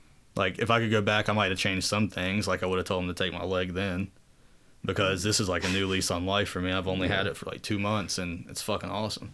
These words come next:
Speaker 2: Yeah, you're so much better.
Speaker 1: <laughs> Yeah,
Speaker 2: You're
Speaker 1: like, I
Speaker 2: so
Speaker 1: feel better. I sleep better. You know, I, I went hiking the other day. I'd never been hiking in my life.
Speaker 2: Yeah, and, uh, we'll get to all this later, but just
Speaker 1: Yep.
Speaker 2: the amount of pain that you were in, just keeping that foot that you,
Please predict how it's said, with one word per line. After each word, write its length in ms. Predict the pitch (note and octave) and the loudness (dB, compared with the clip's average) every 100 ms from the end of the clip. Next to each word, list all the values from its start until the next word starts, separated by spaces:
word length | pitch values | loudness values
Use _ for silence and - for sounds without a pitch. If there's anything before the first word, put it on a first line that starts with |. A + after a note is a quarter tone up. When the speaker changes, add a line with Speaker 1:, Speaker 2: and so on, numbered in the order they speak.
| - | -2
Speaker 2:
Yeah, 120 | G#2 | 2
you're 120 | G2+ | 2
so 200 | - G#2+ | 4 2
much 200 | G2+ G2 | 2 0
better. 360 | - F#2+ G2 G2 | 0 2 2 2
Speaker 1:
<laughs> 40 | |
Yeah, 440 | B2 C#3+ E3 C3+ A#2 | 4 6 6 4 0
Speaker 2:
You're 100 | - - | -2 2
Speaker 1:
like, 160 | A2+ | 4
I 60 | - | 6
Speaker 2:
so 120 | B2 | 6
Speaker 1:
feel 180 | A2 G#2+ | 4 4
better. 360 | G#2 G2+ G2+ G2+ | 4 4 4 2
I 80 | |
sleep 340 | F#2+ - G#2 G2 | 0 0 0 0
better. 460 | G2 G2 G2 G2 | 0 2 2 2
You 140 | F#2+ G2 | 0 0
know, 160 | F#2+ | 0
I, 180 | F2+ F#2 F2+ - | 2 0 -2 -4
I 40 | |
went 160 | G2 E2+ | -2 0
hiking 340 | F#2+ F#2 G2+ | 0 0 0
the 100 | G2 | 0
other 140 | G2+ G2+ | 0 0
day. 220 | G2 G#2 | 2 2
I'd 60 | G2 | 0
never 140 | G2 | 0
been 100 | F#2 | -2
hiking 300 | F2+ G2 G2+ | 0 0 -2
in 40 | F2+ | -4
my 120 | F2+ | -4
life. 340 | F2+ F#2+ - - | -2 -2 -4 -6
Speaker 2:
Yeah, 360 | F2+ F#2+ E2+ G#2+ - - | -4 -2 -2 -6 -10 -6
and, 140 | F2 G#2 | -2 0
uh, 160 | F2+ - | 0 4
we'll 180 | B2 C3 | 6 8
get 140 | B2+ | 6
to 100 | B2 | 6
all 160 | A2+ G#2+ | 6 6
this 180 | G2+ G2+ | 4 4
later, 300 | G#2 G#2+ G2+ | 6 6 6
but 160 | G2 | 2
just 180 | G#2+ - | 2 2
Speaker 1:
Yep. 40 | |
Speaker 2:
the 120 | A#2+ A2 | 4 6
amount 300 | G#2+ A2 G2 | 6 4 2
of 180 | - | -2
pain 360 | - G#2 G#2 G#2+ | -4 0 4 4
that 120 | G2 | 4
you 140 | G#2 G2+ | 4 4
were 120 | G2+ | 6
in, 260 | G2+ G2 - A#2+ | 4 2 -2 -2
just 300 | A2 F#2+ - | -2 -2 -4
keeping 440 | - A2 A2 A2 | -4 -2 0 0
that 200 | F#2+ F#2 | 0 -2
foot 400 | - G#2 A2 - - | -2 4 4 4 0
that 140 | G#2 A2 | -2 0
you, 260 | G#2+ A2 | -4 -4